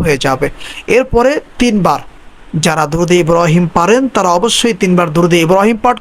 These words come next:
করবেন। আর যারা দুরূদে ইব্রাহিম পাঠ করতে পারেন না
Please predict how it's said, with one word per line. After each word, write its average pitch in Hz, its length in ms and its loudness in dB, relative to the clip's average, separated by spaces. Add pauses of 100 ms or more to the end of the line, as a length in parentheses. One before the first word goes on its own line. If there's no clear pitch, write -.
করবেন। 254 300 2 (380)
আর 170 200 2 (100)
যারা 233 160 2
দুরূদে 196 280 2
ইব্রাহিম 170 400 2
পাঠ 165 200 -2 (120)
করতে 160 280 -2
পারেন 175 420 0
না 247 60 4